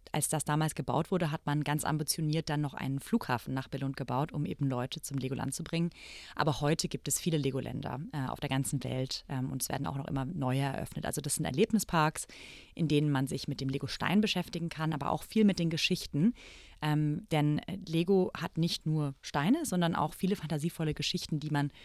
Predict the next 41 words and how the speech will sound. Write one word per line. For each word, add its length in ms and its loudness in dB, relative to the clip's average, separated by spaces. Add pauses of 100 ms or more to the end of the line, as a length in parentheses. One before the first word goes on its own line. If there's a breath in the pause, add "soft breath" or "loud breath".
(160 loud breath)
aus 200 2
diesen 260 -2
Steinen 400 0
bauen 320 4
kann. 320 2 (400 loud breath)
Ähm, 220 2
du 120 -8
sprachst 460 -6
ja 60 -6
schon 180 -2
die 80 -6
Filme 480 4
an. 260 2
Also 220 -4
es 120 -6
gibt, 280 -6 (380 loud breath)
ähm, 280 2
Serien, 680 2 (760)
die 60 2
es 140 2
schon 160 2
seit 200 -2
über 220 0
zehn 240 2
Jahren 400 2
jetzt 200 -2
bei 100 0
Lego 220 0
gibt, 340 -4
Lego 180 0
Friends 500 4
und 140 0
Lego 200 0
Ninjago. 580 0 (540 loud breath)
Das 160 -2
sind 260 0
zwei, 460 0
äh, 220 -2
Serien, 380 0
die 120 0
von 400 4